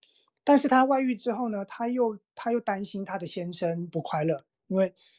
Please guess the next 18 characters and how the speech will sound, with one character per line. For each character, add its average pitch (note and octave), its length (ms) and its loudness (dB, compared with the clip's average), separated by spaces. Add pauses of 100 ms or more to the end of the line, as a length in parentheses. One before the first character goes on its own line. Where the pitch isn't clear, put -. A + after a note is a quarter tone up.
(220)
因 G3 100 2
为 A3 160 4
婚 G3 200 6
姻 G3 140 10
破 F#3 260 8
裂 E3 200 2
嘛， - 220 -16
所 - 180 0
以 F3 40 2
他 E3 160 -2
先 F3 200 0
生 F3 100 2
就 F3+ 100 -2
非 - 140 0
常 D#3 160 0
难 C#3+ 240 -4
过 F#3+ 180 8
嘛， D3 140 -10